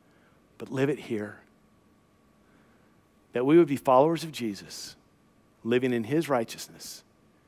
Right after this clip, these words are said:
with transformed hearts, not just external compliance, changed hearts, full of grace, full of truth.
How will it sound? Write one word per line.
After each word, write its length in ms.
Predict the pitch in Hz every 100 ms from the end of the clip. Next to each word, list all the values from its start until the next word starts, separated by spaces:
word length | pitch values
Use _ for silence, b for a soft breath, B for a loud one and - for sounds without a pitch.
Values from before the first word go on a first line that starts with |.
| b b b b
with 120 | 104 -
transformed 760 | - 165 175 175 185 175 165
hearts, 720 | - 156 143 - - - - _ _ _ _ _ _ _ _ -
not 160 | 107 -
just 180 | 156 175
external 420 | - - 190 185
compliance, 720 | 175 147 143 113 - - - _ b b b b b _ -
changed 440 | - 190 202 139
hearts, 680 | - 127 127 - - - - _ b b b b b b b b b b _ -
full 260 | 139 147
of 120 | 120 -
grace, 680 | 117 143 151 - - - - _ _ _ _ _ _ _ _ _ _ _
full 240 | - 123 117
of 100 | 107
truth. 380 | - 92 -